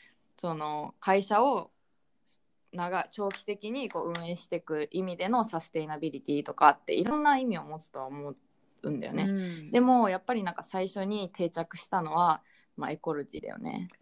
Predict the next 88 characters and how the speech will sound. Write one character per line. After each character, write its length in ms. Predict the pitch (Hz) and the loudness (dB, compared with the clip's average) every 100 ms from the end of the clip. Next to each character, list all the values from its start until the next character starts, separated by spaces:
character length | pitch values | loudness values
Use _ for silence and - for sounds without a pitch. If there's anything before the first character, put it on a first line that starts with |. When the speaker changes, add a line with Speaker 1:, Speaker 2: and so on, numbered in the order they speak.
| _ | _
Speaker 2:
そ 220 | - 185 | -8 -4
う 40 | 156 | -4
だ 100 | 135 | -6
ね。 280 | 151 156 - _ _ _ - | -12 -12 -14 _ _ _ -4
Speaker 1:
う 80 | |
ん、 260 | 160 170 175 | -2 0 6
Speaker 2:
な 120 | 294 | 10
ん 40 | 277 | 10
か 120 | 269 | 10
そ 80 | 240 | 8
れ、 100 | 302 | 8
Speaker 1:
ま 60 | |
あ、 40 | 330 | 4
私 60 | |
も 60 | 339 | -2
結-、 100 | - - _ _ _ | -8 -20 _ _ _
Speaker 2:
う 60 | - | -6
ん、 140 | 185 | -4
Speaker 1:
う 20 | 165 | 0
ん。 40 | |
Speaker 2:
エ 60 | 196 | 2
コ 140 | 359 | 6
ロ 120 | 392 | 6
ジ 120 | 269 | 8
ー 60 | 185 | 6
は 80 | 165 | 4
さ、 140 | 180 165 | 2 0
昔 320 | 170 220 - | 2 0 2
か 140 | 254 | 2
ら 100 | 240 | 4
聞 180 | 226 233 | 4 2
い 80 | 214 | 4
て 100 | 214 | 6
る 60 | |
イ 100 | 208 | 6
メ 180 | 196 208 | 6 2
ー 20 | |
ジ 100 | 165 | 2
だ 140 | 139 139 | -2 -4
け 100 | 131 | -4
ど。 300 | 135 135 - _ _ _ _ | -4 -4 -6 _ _ _ _
Speaker 1:
そ 100 | - | -2
う 40 | 208 | 2
だ 140 | 156 | 2
ね。 260 | 139 139 - | 2 -4 -6
Speaker 2:
う 320 | - 185 190 175 | -4 0 0 0
ん、 60 | |
や 80 | 170 | -2
っ 20 | |
ぱ 140 | 165 175 | -4 -6
サ 120 | 196 | -6
ス 120 | - | 0
テ 140 | 254 | 4
イ 40 | 277 | 6
ナ 120 | 277 | 6
ビ 120 | 294 | 4
リ 140 | 294 262 | 4 6
テ 160 | 226 | 4
ィ 40 | 208 | 4
っ 40 | |
て 80 | 214 | 4
い 100 | 226 | 4
う 60 | |
と、 160 | 226 254 | 6 2
す 120 | - 175 | 0 4
ご 120 | 185 | 4
い 60 | |
最 260 | 160 180 170 | 4 2 0
近 280 | - 180 160 | 0 -6 -6
の 140 | 156 | -8
い-、 220 | 156 156 - _ | -8 -10 -12 _
何？ 320 | - 160 120 - _ _ _ | -10 -8 -10 -18 _ _ _
イ 140 | - 160 | -4 -4
メ 160 | 147 | -4
ー 40 | 127 | -8
ジ。 180 | - - _ _ _ - | -14 -16 _ _ _ -2
Speaker 1:
う 60 | |
ん 20 | |
う 40 | 190 | 0
ん 40 | |
う 20 | |
ん 480 | 180 180 165 165 160 | 0 -2 -4 -6 -6
う 100 | 156 | -8
ん 360 | 151 147 151 151 | -10 -10 -10 -10
う 40 | |
ん 40 | |
う 40 | |
ん。 60 | 147 | -10